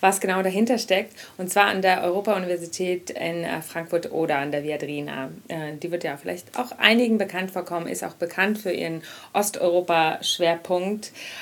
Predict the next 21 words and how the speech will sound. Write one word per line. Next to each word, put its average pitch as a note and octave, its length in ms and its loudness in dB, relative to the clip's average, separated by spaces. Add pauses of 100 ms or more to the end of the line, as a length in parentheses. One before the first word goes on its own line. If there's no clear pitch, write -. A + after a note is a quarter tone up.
(200)
Ähm, E3+ 680 0
vielleicht, - 460 6
äh, - 240 0
sind G#3 160 -2
ja G3+ 100 4
auch F#3 80 -4
einige, F#3+ 260 -2
die F#3+ 100 -2
zuhören, G3+ 540 -2
äh, G3 340 -2
durchaus G3 460 -6
mit F#3 120 -8
dieser, F#3 920 -4
äh, - 40 -8 (120)
Uni G3+ 220 0
verbandelt. F#3+ 760 2 (260)
Kann F3+ 100 -4
ich E3+ 100 -8
mir F#3 80 -6
vorstellen D#3 720 0
zumindest. - 540 -8